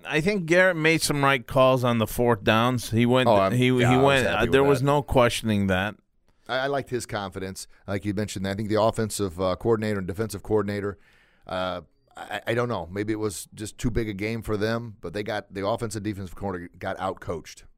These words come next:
Speaker 2: No
Speaker 1: Yeah.
Speaker 2: doubt about it.
Speaker 1: I, I, I'm gonna say both sides of the ball, we got
Speaker 2: Yeah.
Speaker 1: outcoached. I, I think our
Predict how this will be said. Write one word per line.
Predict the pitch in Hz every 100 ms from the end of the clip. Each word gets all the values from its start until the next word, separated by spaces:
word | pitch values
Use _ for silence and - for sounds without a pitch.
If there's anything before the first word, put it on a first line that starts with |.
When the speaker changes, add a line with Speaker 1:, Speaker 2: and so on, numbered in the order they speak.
| -
Speaker 2:
No | 95 101
Speaker 1:
Yeah. | 160 -
Speaker 2:
doubt | 85
about | 87 82
it. | 80
Speaker 1:
I, | 131 131 143 139
I, | 120 123
I'm | 151
gonna | 170 170
say | - 165
both | 147 147 165
sides | - 165 175 139
of |
the | 135
ball, | 123 147 165
we | 110
got | 104 117
Speaker 2:
Yeah. | 113
Speaker 1:
outcoached. | 110 - 139 135 - 95
I, | 107 104
I | 107
think | 131 131 123
our | 117